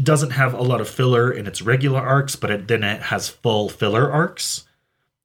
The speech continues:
Whereas uh, Dragon Ball Z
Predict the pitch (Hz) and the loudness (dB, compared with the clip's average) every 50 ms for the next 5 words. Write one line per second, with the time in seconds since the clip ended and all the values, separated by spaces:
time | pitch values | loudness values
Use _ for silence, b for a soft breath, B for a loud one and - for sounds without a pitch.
0 | _ _ - 123 110 117 117 117 110 107 107 104 104 101 101 101 98 - - - | _ _ -12 -6 -2 0 2 2 4 4 4 4 4 4 2 0 -2 -4 -6 -6
1 | - - - - _ _ _ _ _ _ _ _ _ _ _ _ - 110 104 98 | -6 -8 -10 -12 _ _ _ _ _ _ _ _ _ _ _ _ -8 -6 -4 -4
2 | 92 90 87 87 104 120 135 127 120 120 113 107 107 107 101 101 104 104 101 101 | -4 -6 -8 -8 -4 0 2 2 2 2 -2 -2 -2 -2 -2 -2 -2 -4 -4 -6
3 | 107 113 196 214 185 156 139 123 120 120 117 | -4 -2 0 2 2 4 4 2 0 -2 -4